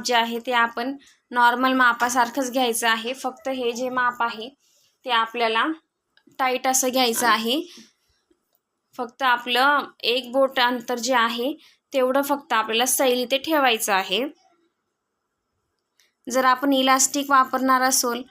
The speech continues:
तर आपण हे थोडंसं लूज घेतलं तरीही चालतं, कारण हे जे माप आहे कमरघेराचं, ते इलास्टिकमध्ये ॲडजस्ट होऊन जातं. पण बिना इलास्टिकची जर साडी असेल,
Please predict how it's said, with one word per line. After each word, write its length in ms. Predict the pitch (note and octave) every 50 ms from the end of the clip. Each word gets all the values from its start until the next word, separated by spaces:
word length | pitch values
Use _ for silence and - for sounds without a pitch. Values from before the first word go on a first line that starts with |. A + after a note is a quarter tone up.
| _ _ _ _ _ _ _ _ _ _ -
तर 100 | C4 B3+
आपण 260 | B3+ B3+ B3+ C4+ C4
हे 140 | C4+ C#4 C4 C#4 -
थोडंसं 440 | C#4 B3+ B3 B3 B3+ C4 - C#4
लूज 300 | C4 B3+ B3+ C4 A#3+ A#3+
घेतलं 260 | B3+ C#4 C4 A#3+ A#3+ A#3+ A#3 B3+
तरीही 220 | B3 B3 B3+ B3+
चालतं, 420 | B3 - C4+ A#3 A3 G#3+ - A#3+
कारण 360 | B3+ B3+ C#4 A#3+ A#3+ A#3 A#3 A#3
हे 220 | A#3+ B3+ A#3+ A#3+
जे 140 | A3+ A#3 A#3
माप 360 | A#3 A#3+ A#3+ A#3 A#3 A#3 A#3+
आहे 160 | A#3+ A#3 A#3
कमरघेराचं, 840 | A#3 - B3 A#3+ A#3 G#3 G#3 G#3 A3 A3 G#3 G#3 G#3 G#3 - G#3+ A#3 D4+ D4+ _ _ - - _ _ _ -
ते 80 | C#4
इलास्टिकमध्ये 960 | C4+ C4+ C4 C4 C4 C4 C4 - C4+ C4+ C4 B3+ B3+ B3 A#3 C4+ C#4 E4+ F4 F4 - - _ _ _ -
ॲडजस्ट 440 | - A3+ A#3 A3 C4 C#4 C#4 - C#4
होऊन 220 | C4+ B3+ C4 C4
जातं. 380 | A#3+ A#3+ G#3 F#3+ - A3 A3 A#3
पण 360 | A#3 B3+ B3+ B3+ A#3 A3+ A3
बिना 240 | A#3+ B3+ C4+ C4+ C#4+
इलास्टिकची 540 | C#4+ C#4 C4+ C#4 C#4 - C#4+ C#4 - C4+
जर 100 | B3 C#4
साडी 440 | C#4 C4+ - D4 C#4 B3+ B3 B3 A#3
असेल, 340 | A#3+ A#3 A#3 - G#3+ A3+ C#4